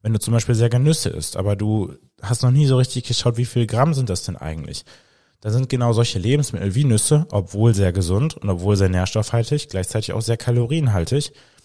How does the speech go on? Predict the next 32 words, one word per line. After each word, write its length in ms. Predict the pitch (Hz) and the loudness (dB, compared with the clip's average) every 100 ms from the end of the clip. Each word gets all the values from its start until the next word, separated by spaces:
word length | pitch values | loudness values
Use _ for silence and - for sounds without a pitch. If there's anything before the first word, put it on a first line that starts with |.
| _ _ - | _ _ -10
Und 100 | 107 | 0
somit 220 | 110 123 | 0 0
kannst 280 | - 127 - | -2 -2 2
du 40 | |
da, 300 | 120 123 120 | 4 4 4
wenn 160 | 104 104 | 0 0
du, 280 | 104 98 87 | 2 0 0
sagen 200 | 101 104 | -2 0
wir 80 | |
mal, 160 | 98 92 | 0 0
die 80 | 87 | 2
doppelte 380 | 135 147 131 95 | 0 2 0 -2
Menge 240 | 90 87 | -2 -2
nimmst, 440 | 90 156 180 - - _ _ _ _ _ _ | 0 0 -2 -8 -18 _ _ _ _ _ _
vierzig 360 | - 113 - 113 | 0 0 0 -4
statt 220 | 120 117 | -2 -2
zwanzig 340 | 123 123 123 | -2 -2 -4
Gramm, 320 | - 127 175 - - _ _ _ _ | 2 2 2 -4 -14 _ _ _ _
schon 180 | - 120 | -4 0
mal 140 | 120 85 | 2 2
eben 500 | 104 123 147 165 151 | 2 4 2 0 -2
so 380 | - 135 135 135 - _ | 2 4 4 0 -10 _
hundertfünfzig 580 | 135 131 - 135 - 131 | -2 0 -2 -4 -4 -4
Kalorien 600 | - 131 113 131 143 147 | 2 2 2 0 0 -2
extra 500 | 156 - - 107 87 | -4 -6 0 0 0
on 160 | 92 | -2
top, 300 | 95 92 - - _ | -2 -4 -4 -12 _
äh, 100 | 98 | -6
in 160 | 92 104 | -2 2
der 180 | 123 127 | 2 2
Hand 240 | 156 - | 0 -2
halten, 400 | 92 101 120 170 | -4 -4 -2 -4